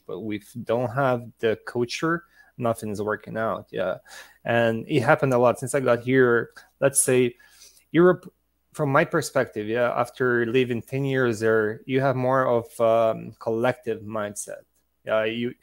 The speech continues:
you as an Italian, you might not think that, but, uh, for me, coming from Latino America,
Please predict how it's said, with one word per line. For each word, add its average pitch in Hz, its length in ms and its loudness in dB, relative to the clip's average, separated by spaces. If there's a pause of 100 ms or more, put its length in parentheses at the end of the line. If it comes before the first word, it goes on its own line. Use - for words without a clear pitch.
(240)
you 160 140 2
as 147 120 2
an 139 80 0
Italian, 143 480 2
you 135 80 2
might 131 220 2
not 131 260 0
think 131 200 -4
that, 120 120 -2
but, 120 100 -2
uh, 120 120 0 (120)
for 127 140 -6
me, 139 240 -2
coming 143 300 -2
from 127 180 -6
Latino 123 400 -4
America, 131 560 -2